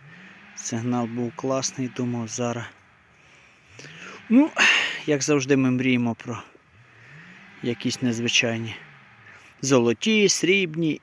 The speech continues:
і всякого роду значки, пряжки. Але в кінцевому результаті попадаються ось такі дрібнички. Хоча, хто шукає, той знаходить.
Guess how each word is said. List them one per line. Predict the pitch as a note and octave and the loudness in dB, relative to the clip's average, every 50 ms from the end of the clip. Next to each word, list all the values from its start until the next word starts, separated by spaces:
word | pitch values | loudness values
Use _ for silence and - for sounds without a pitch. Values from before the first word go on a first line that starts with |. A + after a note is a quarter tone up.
| _ | _
і | - D#3 D3 C#3 C3 A#2+ | 2 4 4 4 4 2
всякого | A2 - - B2+ B2 A#2 - - A#2+ A#2 | 0 -2 -2 -2 -4 -4 -6 -6 -6 -4
роду | A#2 A2+ A2+ A#2 A2 | -4 -6 -6 -6 -6
значки, | G#2+ A2+ B2 D#3 E3+ - - - G3+ F#3 E3 - | -4 -4 -4 -2 -2 -2 -2 0 -2 -2 -2 -4
пряжки. | - - F3+ G3 G3 E3+ C#3+ - - - C3+ B2 - _ _ _ _ - - - - C#3+ D#3 F3 - - - - C4+ A3 | -4 -2 -2 0 0 -2 -2 -4 -4 -6 -8 -14 -14 _ _ _ _ -20 -20 -20 -20 -20 -20 -20 -20 -20 -20 -16 -14 -12
Але | G#3+ G#3 G#3 F#3+ | -8 -6 -6 -6
в | |
кінцевому | - - D3+ C#3+ - D#3+ D#3 D3+ | -4 -4 -4 -2 -2 -2 -2 -2
результаті | C#3 B2+ B2+ B2 - C#3+ C#3+ - | -4 -6 -6 -4 -4 -4 -4 -4
попадаються | - - A2+ - - A2 G#2+ A#2 A#2 A#2 A#2 - - - | -6 -8 -8 -8 -8 -8 -6 -6 -6 -6 -8 -8 -10 -10
ось | A2+ G#2+ - - | -10 -10 -10 -12
такі | - G#2+ - - A#2+ | -14 -14 -10 -8 -8
дрібнички. | A#2 A#2 A#2 A2+ A#2 A2+ A2 G#2 - - - - - - - | -6 -6 -6 -4 -4 -4 -2 -2 -4 -6 -8 -10 -14 -16 -14
Хоча, | - - - C#3+ C3+ - - - B2+ B2 D3+ G3+ - - - - - - - - - - - - - - | -8 -2 2 4 4 4 2 2 0 0 0 -4 -8 -14 -20 -20 -20 -20 -20 -20 -20 -20 -20 -20 -20 -20
хто | - - - C3+ | -20 -8 -4 -2
шукає, | A#2+ - - B2 - C3+ C3+ C3 B2 | -2 -2 -4 -2 0 0 0 0 0
той | - C3+ B2+ | 0 -2 -2
знаходить. | A2+ B2 B2 A2+ - - D2+ D2+ D2 - | -2 -2 -4 -4 -6 -6 -6 -6 -8 -10